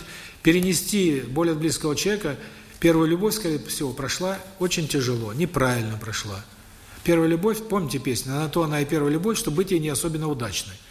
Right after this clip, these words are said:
Чтобы дети гармонично родились, что должно быть? Унижена человеческая любовь, чтобы божественная сохранилась. Нормальный процесс. Здесь, скорее всего, прохождения не было. Болезнь прогрессирует. Я чувствую, надо, что помочь не могу, очень мало.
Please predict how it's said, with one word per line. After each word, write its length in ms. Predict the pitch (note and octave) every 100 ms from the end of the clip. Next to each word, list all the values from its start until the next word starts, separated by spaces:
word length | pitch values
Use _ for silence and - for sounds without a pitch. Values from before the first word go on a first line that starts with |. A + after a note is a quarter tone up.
| - - - - - -
Чтобы 220 | - E3+
дети 220 | E3 G3+ F3
гармонично 520 | E3+ F3 F3 - E3+
родились, 340 | F3 A3+ A3
что 160 | - A3
должно 260 | G#3+ F#3+
быть? 140 | G3 -
Унижена 400 | E3 G3+ F#3+ G3+
человеческая 840 | - G#3 F#3 D#3 - - C3 B2+
любовь, 320 | C3+ C3+ B2 - -
чтобы 260 | - E3+ D3+
божественная 840 | C#3 D#3+ F#3+ A3+ G3+ D3+ C3 A#2+ B2 - -
сохранилась. 760 | - D#3+ D#3 C3+ A2 G2 G2+ -
Нормальный 420 | C3 F#3 B3 A#3
процесс. 560 | G3+ F3 - C3 A2+ - - - -
Здесь, 240 | C3 G#3
скорее 200 | G#3+ G#3
всего, 160 | D3+ D3+
прохождения 600 | D3 C3 C#3 C#3+ F#3 D#3
не 180 | C3 A2
было. 240 | F2+ F#2+ G2+ - - - - - - - - - - - -
Болезнь 460 | C3+ C#3+ G#3 G#3
прогрессирует. 800 | G3+ F#3+ G3 - E3+ C3+ A#2 A2
Я 100 | D3+
чувствую, 400 | D#3 G#3+ G#3 F3+
надо, 400 | E3 F3 E3+ E3+
что 140 | - D#3
помочь 340 | E3 G3 F#3+
не 80 | F#3
могу, 300 | E3+ D3 C3
очень 300 | D3+ D3+ D#3+
мало. 360 | C#3+ A#2 G#2+